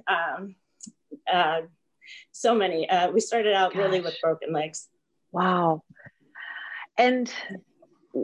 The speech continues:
Speaker 2: um, th-, it's an emotional topic.
Speaker 1: Mm-hmm.
Speaker 2: Uh, r-, just greyhound racing in general is emo-, so there's, there's the rescue component of what you're doing, but it's also linked to,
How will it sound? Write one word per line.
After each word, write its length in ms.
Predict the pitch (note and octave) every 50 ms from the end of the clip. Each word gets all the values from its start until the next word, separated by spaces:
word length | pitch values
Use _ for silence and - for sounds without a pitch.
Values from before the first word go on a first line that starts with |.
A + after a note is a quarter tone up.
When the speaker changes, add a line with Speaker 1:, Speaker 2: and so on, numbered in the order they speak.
| - - _ -
Speaker 2:
um, 460 | G#3+ A3 G#3+ G3+ G3 F#3 F3+ F3+ F#3 - - - - - - _ _ _ - - G#3+
th-, 140 | G3 A#3 -
it's 160 | A#3 B3+ -
an 80 | C#4 B3
emotional 680 | A#3+ A3+ A3 A3 A#3+ C4+ E4 D#4+ - C4 A3 F#3 E3+
topic. 680 | - - - D#3 D3 - - - - - - - - - _ _ _ _ - - - - - -
Speaker 1:
Mm-hmm. 160 | G3 G3+ F3+
Speaker 2:
Uh, 440 | F3 F3 E3+ E3 D#3+ D#3 D3 C3+ - - - - - G3 E3 - -
r-, 200 | F#3 G3 F#3 - - - - E3
just 400 | E3+ - G#3+ - - - - E3
greyhound 400 | - A3 A#3 A#3+ B3+ B3 A#3 G#3
racing 320 | G3+ G3+ G3+ - G3+ F#3
in 160 | F3 E3+ E3 D3+
general 400 | - G#3 A#3 A#3+ A3+ F#3 D#3+ -
is 160 | E3+ D#3 E3
emo-, 160 | D#3+ D3+ B2+
so 260 | D3 - A3+ G#3+ G#3
there's, 220 | G3 G3+ A3+ A3+ A3
there's 360 | A3 - G3+ A3+ A#3 G#3+ -
the 100 | C4 B3
rescue 440 | A3 A#3+ A3+ A#3+ - - - B3+ A#3+
component 380 | - A3+ G3+ - G3 F#3 F3
of 80 | E3+ D#3
what 220 | E3 D3 - -
you're 160 | F3 E3+ E3
doing, 340 | D#3 E3 D#3 D3 C#3+ D3 D3 - - - - - - - -
but 100 | G#3+ A3
it's 140 | A3+ G#3+ C4
also 320 | C4 C#4+ C4+ - - D#4
linked 600 | C#4+ B3 A3+ A3 G#3+ A3 G#3+ - - - - - - -
to, 480 | - G3+ F3+ F3 E3+ E3+ E3+ E3+ E3 -